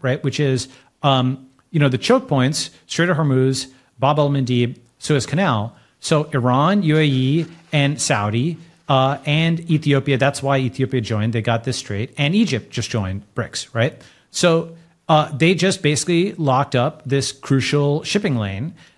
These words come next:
They don't yet have the Straits of Malacca, but they do have South Africa, so they've got the Cape of Good Hope, and they've got, um, Argentina, which is, you know, the, the path around South America. If you look at where brics would go next, they'd probably try and get Panama,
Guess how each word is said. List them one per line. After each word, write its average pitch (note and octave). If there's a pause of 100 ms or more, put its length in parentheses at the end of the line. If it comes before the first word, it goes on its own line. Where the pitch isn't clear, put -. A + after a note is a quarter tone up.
They C#3
don't E3
yet D#3
have C#3
the B2+
Straits C#3
of B2
Malacca, G#2+
but A#2+
they A#2+
do C#3+
have C#3
South A#2+
Africa, A2
so -
they've G#2+
got A#2
the A#2+
Cape B2
of A#2+
Good A2+
Hope, G2+ (340)
and C#3
they've C3+
got, C3
um, C3 (720)
Argentina, D3
which C3
is, C3+
you C#3
know, B2
the, A#2+
the A#2+
path A#2
around A#2+
South F3+
America. - (640)
If -
you B2+
look C3
at C#3+
where D3
brics D3
would C#3
go D#3
next, E3 (260)
they'd A#2
probably C3
try C#3+
and C3+
get B2+
Panama, C#3+